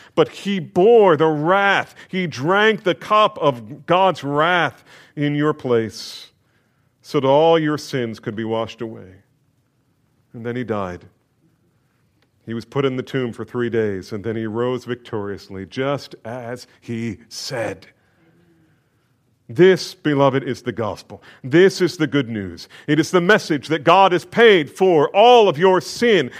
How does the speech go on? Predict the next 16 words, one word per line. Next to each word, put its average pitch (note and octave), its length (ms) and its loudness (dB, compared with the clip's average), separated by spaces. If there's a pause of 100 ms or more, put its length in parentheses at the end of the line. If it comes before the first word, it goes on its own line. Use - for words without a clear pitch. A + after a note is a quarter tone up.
(140)
in F#3 240 2
Jesus F3 360 0
Christ G#3 420 2
so F#3+ 140 2
that D#3+ 140 -2
you A3 260 2
can F#3 160 2
be D#3 140 -2
reconciled G3 800 2
to E3 80 -2
God. E3 400 2 (240)
This A3+ 320 2
is F#3+ 160 -2
God's G3 500 4
only A#3+ 600 6
hope A3+ 380 4